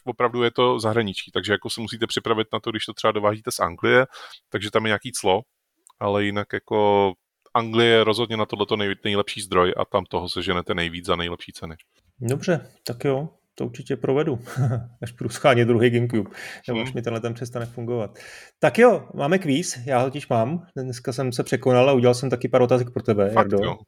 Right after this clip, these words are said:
Speaker 2: Tak kolik
Speaker 1: Tak se
Speaker 2: to
Speaker 1: budem
Speaker 2: máš?
Speaker 1: střídat, já jich mám pět.
Speaker 2: Tak, eh, tak tentokrát začni ty klidně.
Speaker 1: Dobře. Eh, GameCube měla, eh, robustní online podporu, nebo chtěla mít robustní online podporu,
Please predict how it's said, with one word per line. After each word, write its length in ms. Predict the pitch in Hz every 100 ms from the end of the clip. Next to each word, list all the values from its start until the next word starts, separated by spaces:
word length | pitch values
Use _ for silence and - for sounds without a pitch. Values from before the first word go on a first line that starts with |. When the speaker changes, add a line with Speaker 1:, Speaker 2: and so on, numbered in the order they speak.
| -
Speaker 2:
Tak 160 | 120
kolik 140 | - 135
Speaker 1:
Tak 80 |
se 60 | -
Speaker 2:
to 40 |
Speaker 1:
budem 120 | 120 170
Speaker 2:
máš? 60 |
Speaker 1:
střídat, 360 | - 165 113 107 139
já 100 | 123
jich 120 | 135
mám 100 | 160
pět. 240 | 147 139 147 _ _
Speaker 2:
Tak, 120 | - 160
eh, 280 | 151 147
tak 160 | 131 135
tentokrát 320 | 127 123 123
začni 280 | 110 - 110
ty 140 | 101
klidně. 320 | 92 98 92 90 - - -
Speaker 1:
Dobře. 360 | 95 90 92 95 _ - - - - -
Eh, 320 | 101 95 95 95
GameCube 540 | 127 147 - 110 104 - - - -
měla, 480 | 110 120 131 127 120
eh, 320 | 123 113 113 110
robustní 520 | 113 127 - 147 143
online 340 | 120 117 123 120
podporu, 400 | 127 - 110 113
nebo 180 | 120
chtěla 520 | 135 - 202 175 90 87 _
mít 240 | 107 101 90 -
robustní 500 | - 104 98 - -
online 260 | 117 107 107
podporu, 440 | 113 _ 107 95